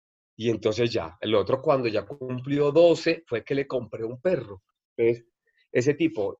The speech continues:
porque ahí le estoy enseñando la herramienta de ser responsable, sacarlo a pasear, cuidar de algo. Entonces, en conjunto con ese crecimiento. Entonces,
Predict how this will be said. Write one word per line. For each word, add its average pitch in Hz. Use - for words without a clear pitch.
porque 113
ahí 104
le 120
estoy 139
enseñando 123
la 139
herramienta 110
de 120
ser 95
responsable, 107
sacarlo 90
a 85
pasear, 104
cuidar 90
de 95
algo. 104
Entonces, 107
en 143
conjunto 165
con 147
ese 127
crecimiento. 131
Entonces, 110